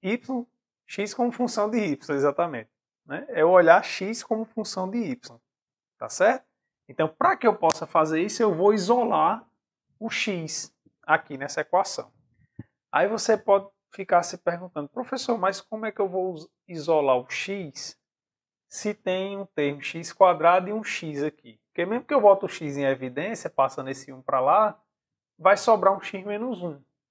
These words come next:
Aí não vai dar certo o negócio. Exatamente. Se você tentar dessa maneira, realmente não vai dar certo. E aí é o seguinte: gravem isso, tá?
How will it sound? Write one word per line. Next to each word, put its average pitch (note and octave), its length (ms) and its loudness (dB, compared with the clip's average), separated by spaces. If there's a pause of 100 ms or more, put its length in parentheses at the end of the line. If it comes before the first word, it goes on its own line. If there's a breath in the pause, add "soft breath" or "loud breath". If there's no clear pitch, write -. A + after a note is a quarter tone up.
(1160)
Aí C4 500 -4
não F4 120 -20
vai E4+ 140 -2
dar E4+ 140 -6
certo B2+ 340 -8
o A#2+ 40 -20
negócio. - 420 -14 (320)
Exatamente. C3+ 560 -4
Se C3 60 -12
você B2+ 200 -8
tentar D3 280 2
dessa D3+ 240 0
maneira, C#3+ 380 0
realmente D3 440 -2
não C#3 200 -4
vai D3 120 0
dar E3 160 -4
certo. - 300 -16 (580)
E D3+ 100 4
aí D#3+ 220 8
é F#3 80 4
o F#3 40 0
seguinte: E3+ 460 -6
gravem C#3+ 680 8
isso, A3+ 340 -4 (260)
tá? C3 200 -6